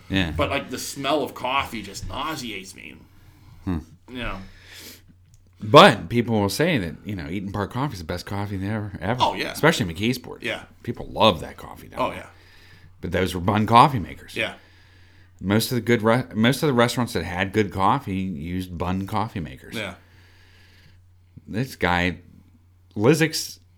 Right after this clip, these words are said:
Speaker 1: over here in Glassport.
Speaker 2: Yeah.
Speaker 1: He's got a Bunn coffee maker.
Speaker 2: Yeah.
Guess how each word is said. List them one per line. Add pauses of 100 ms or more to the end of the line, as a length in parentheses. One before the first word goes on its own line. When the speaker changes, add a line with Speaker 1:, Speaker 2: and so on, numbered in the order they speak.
(160)
Speaker 1:
over
here
in (300)
Glassport.
Speaker 2:
Yeah. (320)
Speaker 1:
He's
got
a
Bunn
coffee
maker.
Speaker 2:
Yeah.